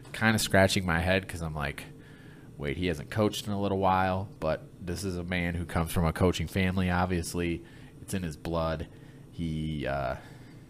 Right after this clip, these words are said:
he obviously knows what he's doing, and I think it's gonna just take him a little bit of time to get the, we, we, we all understand there's a talent gap, there's a depth gap with the Huskies,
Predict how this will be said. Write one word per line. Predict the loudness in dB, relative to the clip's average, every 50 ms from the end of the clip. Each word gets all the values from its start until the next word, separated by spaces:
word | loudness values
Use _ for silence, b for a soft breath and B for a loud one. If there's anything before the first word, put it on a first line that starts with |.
| B B B B B
he | -6 -4 -4 -4 -2
obviously | 0 0 0 2 2 0 -2 -2 -2 -2 0 0 2 2 0 -2 -4 B B B B B B B B B -6
knows | 0 0 2 2 2 0
what | 0 -2
he's | -2 -2 -2
doing, | 0 0 0 0 0 -2 -2 -4 B B B B B B B B B B B B B -10 -6
and | -2 -2 0 0 0 -2 -2 -4 -8 -16 -18 -20 -20 -20 B B B B B B B B -6 -6
I | -4
think | -4 -4 -4 -4
it's | -4 -6 -4
gonna | -4 -2 -2 -2
just | -2 -2 -2 -2 -2 0
take | 2 2 2 2
him | -2 -6
a | -6
little | -4 -4 -2 0 0 2 4
bit | 6 6 6
of | 6
time | 4 2 0 0 2 2 0 -2 -2 -4
to | -4 -2
get | -2 0 -2 -2 0 -2
the, | 0 0 0 0 -2 -4 B B B B
we, | B -4 -2 0 0 0
we, | 0 0 0 -2 -2 -4 -6
we | -6 -2 0 2 4
all | 6 6 6 6
understand | 4 2 0 -2 0 2 2 2 2 2
there's | 0 -2 -4
a | -6
talent | -6 -6 -4 -4 -4 -4 -4 -2
gap, | -2 -2 -2 -2 -4
there's | -4 -6 -4
a | -6 -4
depth | 0 2 2 2 2 0 -2
gap | 0 2 2 2 2 0 -4 -10 -10
with | -6 -6 -6 -4
the | -4
Huskies, | -2 -2 -2 -4 -4 -6 -6 -6 -6 -6 -8 -12